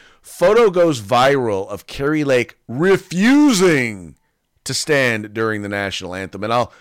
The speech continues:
str-, I'll scroll down here, and here's, so here's the image. Now, for those of you who do not know, Lift Every Voice, the Black National Anthem, otherwise known as Lift Every Voice and Sing, I don't refer to it as the Black National Anthem. I just refer to it as Lift Every Voice and Sing, uh,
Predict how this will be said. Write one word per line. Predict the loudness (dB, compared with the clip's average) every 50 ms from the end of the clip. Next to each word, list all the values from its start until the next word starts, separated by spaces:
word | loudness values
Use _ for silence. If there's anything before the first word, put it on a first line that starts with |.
| _ _ _
str-, | -20 -20 -16 -8 -4 -2
I'll | -2 0 -2
scroll | -2 -4 -2 -2 0 0 2
down | 2 0 0 0
here, | -4 -4 -4 -4
and | -4 -2
here's, | -2 -2 -2 -2
so | -4 -4
here's | -4 -4 -6 -6 -8
the | -8 -10 -8
image. | -8 -8 -8 -10 -14 -18 -20 -20 _ _ _ _ _ _ _ -20 _ _ _ _ _ _ _ _ -2
Now, | 0 2 2 2 0 -4 _ _ _ _ _ _ _ _ _ _ -20 -16 -8
for | -4 0
those | 2 2 2 0
of | -2 -2
you | -2
who | -2 -2
do | -2 -2
not | 0 0 -2 -2
know, | -4 -4 -4 -4
Lift | -4 -6 -6 -8 -6 -6
Every | -6 -4 -4
Voice, | -4 -6 -6 -6
the | -6
Black | -4 -2 -2 -2 -2
National | -4 -8 -8 -8 -10 -10
Anthem, | -10 -10 -10 -8
otherwise | -6 -6 -6 -6 -6 -8
known | -10 -10 -10 -12
as | -12 -10
Lift | -10 -12 -10 -8
Every | -8 -8 -6 -8
Voice | -8 -6 -6 -6 -6 -10
and | -14 -14
Sing, | -10 -10 -10 -10 -10 -8
I | -4 -2 -2 -2
don't | -2 -4 -4 -4 -8
refer | -14 -10 -8 -8 -8
to | -8 -8 -8 -8
it | -8
as | -10 -10
the | -10
Black | -8 -8 -8 -8
National | -8 -10 -10 -10 -12 -14 -12
Anthem. | -14 -12 -12 -12 -12 -12
I | -12
just | -14 -14 -18 -20
refer | -18 -16 -16 -16
to | -12 -12
it | -14 -14
as | -14 -14
Lift | -14 -14 -12 -12
Every | -12 -12 -12
Voice | -12 -10 -12 -12 -12
and | -16 -14
Sing, | -8 -4 -2 -2 -2 -4 -6 -10 -18 -20 -20 _ _ _ _ -6
uh, | -2 0 2 2